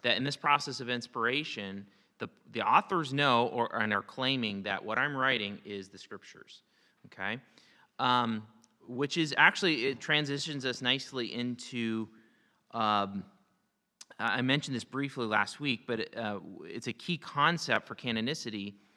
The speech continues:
Everyone who writes scripture is a prophet. Everyone who writes scripture is a prophet.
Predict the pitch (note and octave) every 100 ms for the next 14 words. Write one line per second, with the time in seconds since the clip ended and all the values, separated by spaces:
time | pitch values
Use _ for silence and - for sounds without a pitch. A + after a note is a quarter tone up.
0 | _ _ _ _ C3+ D#3 C4 A#3+ A#3 G3
1 | E3+ C3 A2+ C#3+ - - - - _ -
2 | - E3+ - A#2 A2+ A2+ G#2+ - G2+ E2+
3 | - - _ _ _ _ _ _ _ _
4 | _ _ _ _ _ _ _ _ _ _
5 | A#2 C3+ F3 F#3+ F#3+ D#3+ C#3+ - - A#2
6 | - A#2+ A2+ G#2 - G2+ F#2 - D2